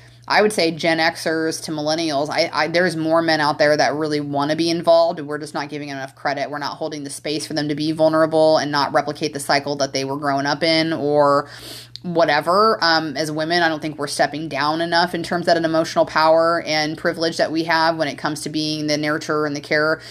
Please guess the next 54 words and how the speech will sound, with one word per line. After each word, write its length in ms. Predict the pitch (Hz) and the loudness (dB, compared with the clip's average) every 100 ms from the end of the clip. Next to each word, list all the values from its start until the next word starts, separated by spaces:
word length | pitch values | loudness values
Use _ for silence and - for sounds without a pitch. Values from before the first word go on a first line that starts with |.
| - - | -14 0
And 100 | 247 | 4
then 140 | 339 | 4
we 220 | 349 339 - | 4 2 2
al-, 260 | 240 240 | 2 4
also, 320 | 220 233 269 | 4 2 2
by 140 | 220 202 | 2 2
the 100 | 190 | 2
way, 160 | 185 | 0
are 140 | 170 180 | 0 -2
exhausted 560 | 175 165 185 - 156 | -2 0 -2 -2 -8
because 180 | 160 175 | -6 -8
we're 140 | 165 175 | -6 -6
doing 240 | 165 160 | -4 -4
it 80 | 147 | -2
all. 260 | 156 143 | 0 0
Like, 280 | 139 151 160 | 0 -4 -6
just 220 | 175 180 | -8 -8
give 220 | 170 190 196 | -4 -4 0
yourself 320 | 220 202 180 | 0 0 0
a 60 | |
break 280 | 180 160 175 | 0 0 0
and 120 | 165 | -2
realize 320 | 160 165 165 165 | -2 2 2 4
how, 320 | 160 160 156 - - | 4 4 2 -12 -8
how 140 | - | -2
much 160 | 185 185 | 0 2
better 280 | 170 165 175 | 2 4 4
off 160 | 170 | 2
you 80 | 180 | 0
would 120 | 165 | -4
be. 280 | 156 180 175 | -4 -6 -2
Like, 180 | 160 147 | 0 2
right 200 | 170 180 | 0 0
now, 200 | 170 196 | 0 0
what 120 | 180 | 0
do 80 | 175 | 4
I 80 | 170 | 4
have? 260 | 175 185 | 4 2
I 80 | - | 2
have 140 | 202 196 | 0 0
four 420 | - 208 214 226 | -2 2 4 2
parents 460 | - 175 165 156 | 0 -4 -4 -4
that 80 | 156 | -2
are 60 | 156 | 0
helping 260 | 156 151 156 | -2 -6 -8
me 120 | 151 | -6
raise 280 | 151 143 139 | -6 -6 -8
my 100 | 135 | -10
first 300 | 127 131 - | -8 -10 -10
son. 260 | - - - - - - - | -12 -12 -20 -20 -20 -14 2
Four 240 | 233 247 | 6 6
parents. 540 | 240 139 135 69 - | 4 -2 -2 -6 -8
That's 200 | - 190 | 0 0
amazing. 720 | 208 202 202 247 202 156 - | 0 -2 2 2 2 -2 -6